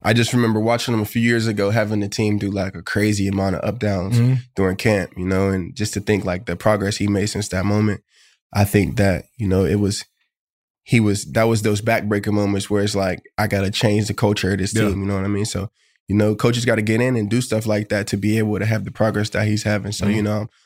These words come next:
Speaker 1: I'm just, I'm glad to see that his plan worked out, and I'm definitely glad to see,
Speaker 2: Yeah.
Speaker 1: uh, D P J get to go back home. You know,
Speaker 2: For
Speaker 1: he's
Speaker 2: sure, man.
Speaker 1: Detroit boy, um, somebody that I've known for a while. We've been competing at, like,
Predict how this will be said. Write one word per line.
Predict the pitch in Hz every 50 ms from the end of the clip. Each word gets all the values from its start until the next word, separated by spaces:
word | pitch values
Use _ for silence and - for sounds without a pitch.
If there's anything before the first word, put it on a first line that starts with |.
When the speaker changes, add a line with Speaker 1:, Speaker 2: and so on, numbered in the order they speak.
| _ _
Speaker 1:
I'm | - 95 117 123
just, | 110 110 110 107 - - - -
I'm | - 101 104
glad | 101 104 104 101 101
to | 104
see | - - 104
that | 101 95 95
his | 107 104 101
plan | - - 107 101 98 98
worked | 98 101 98 -
out, | 107 98 95 87 -
and | - 95 98 95 95 90 104 - - - -
I'm | - 90 95 101 98 95 - _ _ _ -
definitely | - 117 123 - 123 113 104 104 98
glad | 98 104 101 101
to | 95 104
see, | - - 101 98 101 104 - - -
Speaker 2:
Yeah. | 127 113 90 - _ -
Speaker 1:
uh, | - 98 101 98 95
D | 101 107 110
P | 104 - 107 104
J | 104 110 107 98 98 95 98
get | 107 - 101 -
to | 98 95
go | - 98 101
back | 95 92 101 101
home. | 104 113 104 101 98 98
You | 98
know, | 98 98
Speaker 2:
For | 98 104
Speaker 1:
he's | 107 104
Speaker 2:
sure, | - - 107 101
man. | 92 95
Speaker 1:
Detroit | 101 107 95 95 101 110 104 101 98
boy, | 98 107 110 110 110 110 107 107 113 117 _
um, | - 107 104 104 101 104 104 98 101 104 107 _ _ _ _ _ _ _ _ -
somebody | - - 117 113 110 113 113 110 110
that | 107 107 104 -
I've | 107 113 113
known | 117 117 113 113 113 113
for | 113 - 110 104
a | 101
while. | 107 113 113 113 113 110
We've | 110 110 104
been | 107 107
competing | 104 - 101 98 - 123 113 - 110 110
at, | 104 101 85 69
like, | 104 101 98 90 -